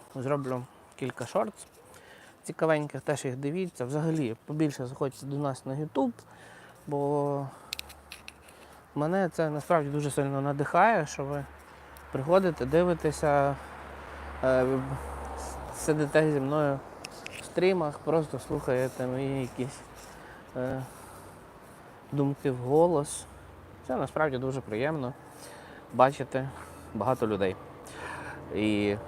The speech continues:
розуміти, що ти комусь потрібен. Це вже трошки про психологію, е, про якесь інше, але тим не менш про важливе. Е, от. Ну,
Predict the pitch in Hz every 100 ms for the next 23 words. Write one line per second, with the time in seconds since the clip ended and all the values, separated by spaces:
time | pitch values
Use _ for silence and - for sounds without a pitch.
0 | - 113 113 135 127 - 110 107 - -
1 | - 120 - 110 - 104 101 110 - -
2 | 120 113 110 110 - 123 - 120 - 156
3 | - 117 175 180 139 127 - - - -
4 | - - 117 117 117 120 117 110 113 107
5 | - - - - 139 156 202 185 147 131
6 | 127 143 190 131 147 139 120 139 - -
7 | - - - - - - 135 127 123 104
8 | 101 101 - - - - - - 123 123
9 | 120 - 180 123 - - - - 262